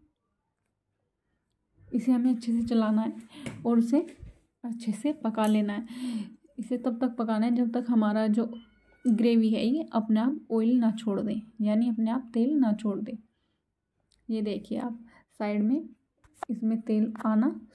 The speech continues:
शुरू हो गया है। इससे हमें पता चल जाता है कि हमारा जो मसाला है, हमारी जो ग्रेवी है बहुत ही अच्छे से पक के यानी बन के तैयार हो गई है। अब इसमें हम एक गिलास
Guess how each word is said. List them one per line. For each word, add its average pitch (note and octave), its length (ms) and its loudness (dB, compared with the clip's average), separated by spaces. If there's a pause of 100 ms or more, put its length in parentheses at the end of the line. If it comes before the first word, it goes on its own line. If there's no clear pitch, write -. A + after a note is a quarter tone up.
शुरू G#3+ 180 4
हो G3 80 2
गया F#3+ 160 -4
है। - 320 -10 (100)
इससे A#3 200 -4
हमें A3+ 140 4
पता A3+ 220 0
चल G3+ 200 -2
जाता G#3+ 240 -2
है D4+ 280 -2 (120)
कि A#3+ 60 4
हमारा G#3 380 2
जो A3 140 2
मसाला G#3 420 2
है, A3 140 2
हमारी A3+ 300 6
जो A3 140 6
ग्रेवी G3+ 320 4
है A3+ 80 2
बहुत A3+ 320 4
ही A3+ 100 4
अच्छे A3 200 0
से A3 160 -2 (500)
पक G#3+ 240 -12
के B3 200 -2 (180)
यानी G#3 240 0
बन G3+ 180 0
के A#3+ 160 -2
तैयार G#3+ 420 2
हो F#3 100 0
गई - 200 -4
है। - 140 -8 (340)
अब A#3+ 140 4
इसमें A#3+ 260 2
हम C4+ 320 2 (880)
एक G#3+ 120 2
गिलास A3 340 -2